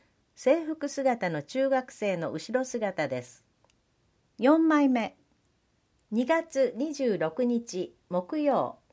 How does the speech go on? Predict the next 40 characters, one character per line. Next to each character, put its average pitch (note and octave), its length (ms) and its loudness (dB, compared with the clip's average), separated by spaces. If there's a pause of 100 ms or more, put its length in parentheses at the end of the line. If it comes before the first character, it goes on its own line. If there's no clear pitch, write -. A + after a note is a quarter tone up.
(480)
桜 D#4+ 360 -2
田 D#4+ 140 -2
中 D4+ 300 -2
学 C#4 300 -2
校。 D#3 420 -4 (1700)
よ E4+ 180 6
う F4+ 40 0
こ D4 120 4
そ A3+ 160 -2
先 F#3 340 -2
輩、 D#3 380 -2
高 A3+ 240 -4
山 D4 320 4
選 B3+ 240 -2
手、 - 260 -6 (100)
母 C4 140 4
校 C#4+ 260 4
に D#3 160 0
凱 E3+ 220 0
旋。 F3 340 -4 (1080)
箱 D#4 320 4
根 D#4 180 6
駅 D4+ 200 2
伝 F#3 280 0
で D3 160 0
区 - 160 -12
間 D#4+ 260 2
賞 G#3+ 340 4
を D3 60 0
獲 D#3 260 -6
得 B3 300 -2
し - 80 -14
た E3+ 240 -4 (320)
高 F3 240 -2
山 D4+ 320 4
豪 D4 240 6
輝 D4 100 -12
さ D#3+ 220 -4
ん D3+ 80 -2
が C3+ 180 -4